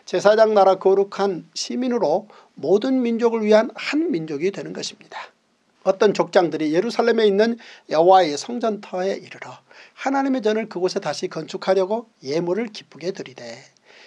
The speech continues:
힘 잘하는 대로 공사하는 금고에 드리니 금이 육만 천 다리기요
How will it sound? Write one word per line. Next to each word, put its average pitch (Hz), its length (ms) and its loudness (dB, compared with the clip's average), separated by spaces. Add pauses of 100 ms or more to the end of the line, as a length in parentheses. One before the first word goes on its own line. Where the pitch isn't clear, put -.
힘 240 300 -4
잘하는 175 420 4
대로 180 400 4
공사하는 185 580 2
금고에 185 440 0
드리니 147 500 -6 (240)
금이 214 420 0 (240)
육만 240 600 -2
천 254 320 -6
다리기요 170 640 -6